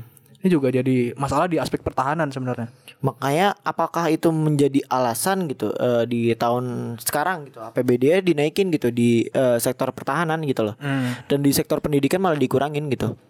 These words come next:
Speaker 1: Nah, itu juga bisa jadi efeknya dari sana.
Speaker 2: Hmm. Terus kalau misalnya nih, Jack, seolah-olah gitu, eh, pemindahan ibu kota terjadi gitu, masalah sosial apa sih yang bakal akan tumbuh gitu loh?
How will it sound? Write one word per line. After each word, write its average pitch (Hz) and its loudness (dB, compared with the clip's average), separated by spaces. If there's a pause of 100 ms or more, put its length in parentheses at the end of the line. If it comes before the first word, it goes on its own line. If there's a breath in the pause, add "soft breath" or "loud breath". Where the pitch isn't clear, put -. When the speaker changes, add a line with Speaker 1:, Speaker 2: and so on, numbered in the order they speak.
Speaker 1:
Nah, 110 -2
itu 135 2
juga 123 2
bisa 120 -4
jadi 151 2 (560)
efeknya - -2
dari 131 0
sana. 131 -6
Speaker 2:
Hmm. 107 -2 (640 loud breath)
Terus - 0
kalau 165 0
misalnya 160 0
nih, 156 -2
Jack, 120 0
seolah-olah 127 2
gitu, 113 -6
eh, 117 0 (220)
pemindahan 127 -2
ibu 131 0
kota 131 0
terjadi 120 0
gitu, - -2
masalah 135 0
sosial 147 -2
apa 135 -2
sih 160 0
yang 139 2
bakal 110 0
akan 117 -4
tumbuh 147 2
gitu 104 -8
loh? 110 -12